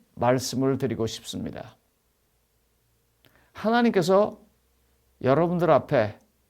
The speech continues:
간절하게 드리는 기도, 아니면 탄원하는 말로 하지 않더라도 마음속에 그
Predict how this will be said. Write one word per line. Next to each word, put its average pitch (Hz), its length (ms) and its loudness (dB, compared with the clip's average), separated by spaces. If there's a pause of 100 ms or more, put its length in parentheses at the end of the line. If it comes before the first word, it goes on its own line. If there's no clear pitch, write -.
(480)
간절하게 175 640 0
드리는 165 400 0
기도, 175 420 -4 (1040)
아니면 202 460 6
탄원하는 208 760 4 (580)
말로 214 540 12
하지 226 240 8
않더라도 208 500 6
마음속에 233 720 6
그 220 320 -2